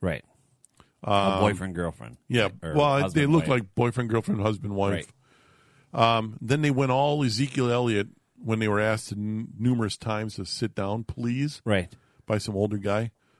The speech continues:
Speaker 2: Older fan was asking the two younger fans ahead of him, a guy and a girl, uh, to sit down so that he could, wouldn't be blocking the view for him during the game. They were standing the whole time.
Speaker 1: Right.
Speaker 2: Uh,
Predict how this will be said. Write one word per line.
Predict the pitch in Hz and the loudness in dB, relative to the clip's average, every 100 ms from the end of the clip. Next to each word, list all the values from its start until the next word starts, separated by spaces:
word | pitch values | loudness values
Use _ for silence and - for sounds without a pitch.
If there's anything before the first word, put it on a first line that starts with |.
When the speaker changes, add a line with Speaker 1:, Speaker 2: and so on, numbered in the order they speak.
| - | -2
Speaker 2:
Older | 120 127 | 0 0
fan | 131 127 | 0 0
was | 113 | 0
asking | 120 113 127 | 0 -2 -4
the | 113 | -6
two | - 131 | -2 -2
younger | 120 117 117 107 | 0 -2 -4 -6
fans | 101 - 117 110 107 107 104 - _ _ _ - | -8 -6 -4 -4 -6 -6 -10 -16 _ _ _ -10
ahead | 95 120 113 | -4 -2 0
of | 98 | 0
him, | 95 95 - _ _ - | -2 -4 -12 _ _ -10
a | |
guy | 107 104 | -4 -2
and | 110 | -2
a | |
girl, | 107 104 104 101 - _ _ _ _ _ _ _ 139 | -2 0 0 -2 -6 _ _ _ _ _ _ _ -12
uh, | 98 90 | -10 -10
to | |
sit | 98 127 113 | -6 -6 -4
down | 110 107 113 | -2 -2 -2
so | 117 | -2
that | 101 | -2
he | 113 | -2
could, | 123 104 101 - | -4 -4 -8 -2
wouldn't | 123 110 | -2 -2
be | |
blocking | 95 110 110 107 | 0 0 0 -6
the | |
view | 101 170 | -4 -6
for | - 101 | -4 -4
him | 104 | -4
during | 101 107 | -4 -6
the | |
game. | 101 151 - - _ | -6 -6 -8 -12 _
They | - | -6
were | |
standing | 107 - 120 123 120 | -6 -4 -2 -2 -4
the | 85 | -6
whole | - 127 | -4 -4
time. | - - 113 107 | -4 -10 -12 -8
Speaker 1:
Right. | 104 98 - _ _ _ _ _ _ _ _ - | -2 -2 -2 _ _ _ _ _ _ _ _ 0
Speaker 2:
Uh, | 101 | 2